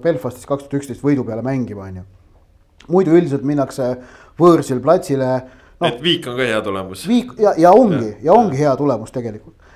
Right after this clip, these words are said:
Speaker 1: Et aga nüüd minnakse Skopjes, on seis see, et võitu on vaja, on ju. Et noh, viigist lihtsalt ei piisa. Ja, ja, ja siis, noh, sel-, sellest lähtuvalt peab ka võistkond ennast siis, noh, häälestama, võistkond tuleb sellest lähtuvalt seadistada.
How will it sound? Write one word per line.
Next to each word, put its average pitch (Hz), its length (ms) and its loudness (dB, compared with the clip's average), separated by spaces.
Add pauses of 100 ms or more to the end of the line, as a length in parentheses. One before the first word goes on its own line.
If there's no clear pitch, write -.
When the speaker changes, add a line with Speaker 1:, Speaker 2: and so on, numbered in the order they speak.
(160)
Speaker 1:
Et 127 180 -4
aga 147 100 0
nüüd 175 160 4
minnakse 151 540 -2 (100)
Skopjes, 175 400 0
on 123 180 -4
seis 147 280 -4
see, 139 220 0
et - 120 -18
võitu 127 320 -2
on 92 140 -14
vaja, 76 180 -18
on 101 160 -20
ju. 87 160 -20
Et 123 220 -6
noh, 131 100 -6
viigist 156 380 -6
lihtsalt - 340 -6
ei 131 140 -2
piisa. 113 340 -6 (560)
Ja, 120 220 -2 (580)
ja, 131 240 -2 (100)
ja 139 140 -6
siis, 156 320 -12
noh, 139 80 -10 (320)
sel-, 190 420 -2
sellest 185 400 -4
lähtuvalt 139 500 -6
peab 143 360 -4
ka 135 80 -6
võistkond 147 560 -6
ennast 131 300 -10
siis, 123 100 -14
noh, 123 180 -12
häälestama, 165 540 -4
võistkond 143 340 -8
tuleb 127 160 -12
sellest 139 220 -12
lähtuvalt 131 320 -10
seadistada. - 680 -4